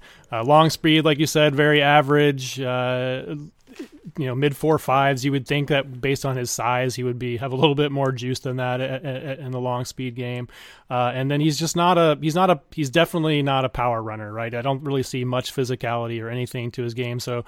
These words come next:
because of the size and, and, and that lack of power and physicality, you know, you have to wonder about his workload at the next level. Um, and honestly, he remi-, he, th-, I think I said this last week, and I'm sure I'm not the only one that has, has said this, but he looks, he kinda reminds me of prime,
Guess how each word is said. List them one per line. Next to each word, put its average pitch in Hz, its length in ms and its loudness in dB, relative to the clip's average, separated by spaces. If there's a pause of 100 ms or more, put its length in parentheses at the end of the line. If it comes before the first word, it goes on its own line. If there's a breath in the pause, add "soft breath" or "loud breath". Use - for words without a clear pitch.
(320 loud breath)
because 147 240 2
of 139 80 0
the 127 80 -2
size 135 520 2
and, 131 260 -2
and, 131 200 -6
and 131 180 -4
that 123 140 -4
lack 131 220 2
of 135 80 -6
power 127 240 -2
and 120 100 -6
physicality, 117 640 -6
you 120 80 -6
know, 117 100 -6
you 117 60 -6
have 113 100 -8
to 131 100 -4
wonder 117 280 -6
about 117 240 -4
his 120 140 -8
workload 117 460 -8
at 113 100 -12
the - 60 -10
next 117 300 -8
level. 117 340 -6 (340 loud breath)
Um, 123 300 0
and 143 200 0
honestly, 196 420 4
he 196 120 4
remi-, 202 280 4
he, 175 120 -4
th-, 170 280 0
I 170 80 6
think 190 160 0
I 185 80 6
said 165 180 2
this 143 200 0
last 139 260 4
week, 127 220 -2
and 120 120 -2
I'm 120 100 -2
sure 139 160 -2
I'm 135 100 0
not 127 160 -2
the 139 80 -2
only 127 200 -2
one 123 200 -4
that 120 80 -4
has, 117 200 -8
has 127 240 -6
said 120 220 -4
this, 120 180 -4
but 127 280 -2 (240 loud breath)
he 160 100 4
looks, 202 300 4
he 185 160 -2
kinda 202 240 4
reminds 208 360 4
me 190 140 6
of 180 180 4
prime, 165 580 4